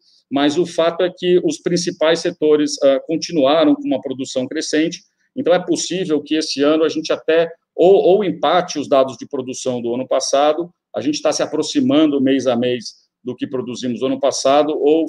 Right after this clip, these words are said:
ah, fiquemos pelo menos muito próximos. É, então, é, esses também são dados de produção, a gente tá praticamente dois e meio por cento menor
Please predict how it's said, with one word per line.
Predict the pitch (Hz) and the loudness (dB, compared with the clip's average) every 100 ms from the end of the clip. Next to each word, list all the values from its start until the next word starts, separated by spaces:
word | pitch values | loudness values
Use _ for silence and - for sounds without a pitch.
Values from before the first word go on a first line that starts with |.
| - | -2
ah, | 160 151 147 - | 2 4 2 -4
fiquemos | 147 143 147 151 | -10 0 0 0
pelo | 151 151 143 | 0 0 2
menos | 139 147 147 | 4 2 0
muito | 135 147 156 - 165 160 | 2 0 0 -4 -6 -2
próximos. | 123 113 95 - 95 90 - _ _ _ _ _ | 2 2 0 -6 -10 -12 -18 _ _ _ _ _
É, | 127 131 135 131 147 | 4 6 6 4 4
então, | 147 165 175 - 139 143 139 | 4 4 4 2 0 0 2
é, | 139 - 143 | 0 2 0
esses | 151 139 | -2 -2
também | 151 156 | 2 2
são | 175 160 | 0 0
dados | 143 139 | 2 2
de | 127 | -2
produção, | - 139 123 - 165 | -10 -10 -6 -2 0
a | 151 | 0
gente | 139 151 - | 0 -4 -2
tá | 139 147 120 - _ _ | 0 2 0 -6 _ _
praticamente | 143 156 - 147 143 135 | 2 2 0 0 0 2
dois | 165 175 | 2 2
e | 151 | 2
meio | 135 156 151 | 2 2 0
por | 143 123 | -4 -10
cento | - 156 165 160 | -2 -2 0 -2
menor | 131 156 135 156 160 | 2 2 4 4 2